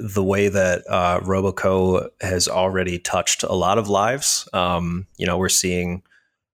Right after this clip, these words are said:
um, a ton of reviews, a ton of, uh, responses, and, um, you know, quite a few units moving as well. So, um, it's, it's having an impact on people. And for me, um, in my capacity here at Filament, I've run, you know, several events for, like, middle school students, right?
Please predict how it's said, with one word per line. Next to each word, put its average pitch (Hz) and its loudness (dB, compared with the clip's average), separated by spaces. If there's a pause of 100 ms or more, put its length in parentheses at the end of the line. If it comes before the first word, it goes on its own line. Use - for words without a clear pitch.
um, 87 0
a 85 0
ton 113 0
of 110 2
reviews, 107 2
a 104 2
ton 101 0
of, 95 -2
uh, 92 2
responses, 92 0
and, 92 0
um, 90 -2
you - -4
know, 98 0
quite 117 0
a 117 -2
few 120 0
units 120 0
moving 90 -2
as 90 -2
well. 95 2
So, 92 2
um, 82 -2
it's, - 0 (240)
it's - 0
having 120 2
an 92 0
impact 98 0
on 98 0
people. 101 0
And 87 -4
for 98 -6
me, 107 0 (640)
um, 90 0
in 107 0
my 104 2
capacity 101 0
here 98 0
at 95 0
Filament, 98 0
I've 92 -2
run, 92 0
you 113 -2
know, 87 2
several 127 2
events 98 2
for, 95 0
like, 90 0
middle 98 0
school 87 -2
students, 82 -4
right? 87 0